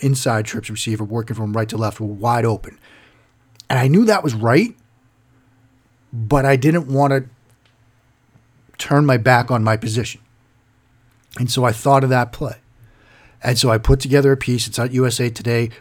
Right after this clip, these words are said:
with a video breakdown of all three of those moments. And what you're seeing is Carson Wentz regressing into what he was at North Dakota State. The reasons for that, I don't know.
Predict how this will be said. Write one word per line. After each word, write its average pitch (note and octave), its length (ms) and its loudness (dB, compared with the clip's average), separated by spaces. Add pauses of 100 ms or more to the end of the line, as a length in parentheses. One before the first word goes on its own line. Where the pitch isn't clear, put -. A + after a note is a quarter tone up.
with G2 120 -8
a - 20 -8
video B2+ 320 0
breakdown A#2+ 640 -2 (160)
of - 220 -16
all A#2+ 260 -4
three B2 320 0
of A#2 80 0
those A2+ 220 -2
moments. A2+ 480 -2
And A#2+ 140 -2
what C3 180 -4
you're C3+ 100 -2
seeing D3+ 480 0
is A2 140 -2
Carson B2 440 -2
Wentz A2+ 260 -2
regressing A2 960 -2 (1000)
into B2 200 -2
what A#2 220 -2
he C#3+ 60 4
was A#2 280 0
at A#2+ 60 -6
North A2+ 300 -2
Dakota G#2+ 320 -6
State. - 320 -8
The - 80 -12
reasons C#3 380 -2
for D#3+ 280 0
that, G3+ 280 -2 (1160)
I D#3 160 -6
don't C#3+ 360 0
know. D3+ 300 0